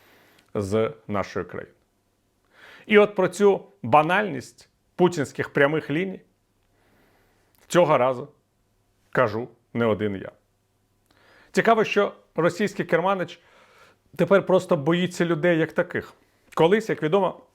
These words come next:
всі ці зустрічі перед Новим роком розбивалися на кілька пропагандистських подій. Була пряма лінія із, е, громадянами на телебаченні,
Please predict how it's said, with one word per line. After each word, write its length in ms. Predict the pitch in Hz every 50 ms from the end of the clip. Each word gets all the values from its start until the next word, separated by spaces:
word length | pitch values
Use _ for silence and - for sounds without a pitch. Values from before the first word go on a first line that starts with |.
| _ _ _ _ _ _ _ _ _ _ _ _ _ _ _ _ _ _ -
всі 220 | - - - 170 165
ці 140 | - 151
зустрічі 560 | 131 131 175 175 175 - 135 - - - 110 110 - _ _ _ _ _ _ - - _ -
перед 280 | - 170 156 147 127
Новим 280 | 135 143 135 156 160 156
роком 260 | 175 196 - - 131
розбивалися 600 | 123 117 107 127 139 160 170 165 151 - - 151
на 140 | 143 147 143
кілька 400 | - - - 180 175 - - 170
пропагандистських 720 | 170 151 135 135 117 123 127 123 135 127 - - 127 - -
подій. 280 | 127 104 87 - - _ _ _ _ _ _ _ - - - - - -
Була 260 | 135 160 190 202 190
пряма 460 | - - 151 160 156 151 160 165 160
лінія 420 | 143 143 135 123 117 113 110 113 - - _ _ _ _ -
із, 460 | - 139 127 113 - - - - 123
е, 240 | 120 113 110 107 110 - _ _ _ _ _ _ _ _ _ -
громадянами 680 | 117 147 147 135 131 113 127 151 170 175 160 156 180 - _ _ _ _ _ _ _ _ _ _ _ _ _ _ _ _ _ _ _ _ _ _ _ _ - - - 107
на 260 | 127 135 139 139 135
телебаченні, 640 | 135 131 123 123 110 110 113 107 - - - 113